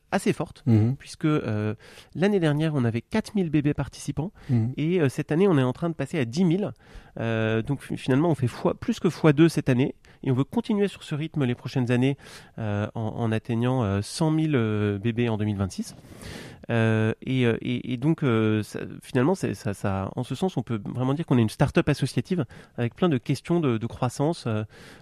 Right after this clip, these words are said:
Speaker 1: au service de notre mission,
Speaker 2: Mmh.
Speaker 1: euh, voilà.
Speaker 2: Est-ce que ça veut dire, euh, aussi que vous mettez, euh, l'action en fonction des territoires et des besoins ? On sait bien que la question de l'illettrisme touche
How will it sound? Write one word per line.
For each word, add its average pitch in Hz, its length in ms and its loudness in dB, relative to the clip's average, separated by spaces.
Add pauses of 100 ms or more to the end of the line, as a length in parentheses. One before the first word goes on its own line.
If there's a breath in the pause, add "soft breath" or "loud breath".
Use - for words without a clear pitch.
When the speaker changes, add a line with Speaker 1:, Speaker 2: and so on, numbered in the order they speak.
(200 loud breath)
Speaker 1:
au 180 100 6
service 156 300 2
de 151 80 4
notre 127 260 2
mission, 120 460 2
Speaker 2:
Mmh. - 20 2
Speaker 1:
euh, 98 140 0 (480 loud breath)
voilà. 110 140 0
Speaker 2:
Est-ce 151 100 6
que 196 80 2
ça 175 100 6
veut 135 120 8
dire, 135 340 4
euh, 113 180 2
aussi 143 380 0
que 131 440 4
vous 131 140 0
mettez, 143 480 4
euh, 123 140 6
l'action 156 560 2
en 135 40 2
fonction 139 360 -2
des 127 140 -2
territoires 131 440 0
et 127 60 4
des 127 120 0
besoins ? 127 440 0
On 143 100 0
sait - 180 0
bien 131 220 4
que - 140 0
la 113 100 4
question - 340 -2
de 127 40 0
l'illettrisme 127 560 0
touche - 380 -8